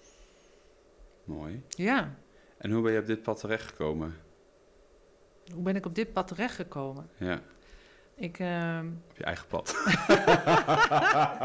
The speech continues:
Speaker 1: Ja.
Speaker 2: <laughs> Geboren.
Speaker 1: Ja.
Speaker 2: Geboren.
Speaker 1: Ja.
Speaker 2: En, eh, ik zeg nog wel zo ter verduidelijking. Ehm, ik, nee, mijn eerste helft van mijn leven ben ik best ver van mezelf afgeraakt. En, eh,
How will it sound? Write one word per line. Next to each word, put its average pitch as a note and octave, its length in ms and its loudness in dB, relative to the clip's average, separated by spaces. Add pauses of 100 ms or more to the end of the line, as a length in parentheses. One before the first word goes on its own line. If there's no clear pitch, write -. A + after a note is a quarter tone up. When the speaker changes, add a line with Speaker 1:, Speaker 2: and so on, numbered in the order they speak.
(960)
Speaker 1:
Ja. A#2 300 2
Speaker 2:
<laughs> - 20 -
Geboren. G3+ 440 -8 (460)
Speaker 1:
Ja. - 380 0
Speaker 2:
Geboren. G3+ 640 2 (300)
Speaker 1:
Ja. - 60 -8
Speaker 2:
En, G3 360 2
eh, G3 500 0
ik G#3 80 -8
zeg A3+ 120 -4
nog A3 100 -2
wel G#3+ 100 4
zo G#3 140 -6
ter G#3+ 160 0
verduidelijking. A#3 720 -2
Ehm, G3 480 -2 (640)
ik, G#3+ 180 -8
nee, F#3+ 300 -2
mijn G#3+ 220 0
eerste B3 260 -2
helft A3+ 180 2
van A3+ 100 -4
mijn G#3+ 120 -2
leven G#3 440 0 (240)
ben G3+ 160 -4
ik G3 100 -4
best G3+ 180 -2
ver G3+ 220 0
van G3 120 -4
mezelf F#3 300 -4
afgeraakt. F#3 720 -2 (140)
En, F3+ 320 -4
eh, E3 360 0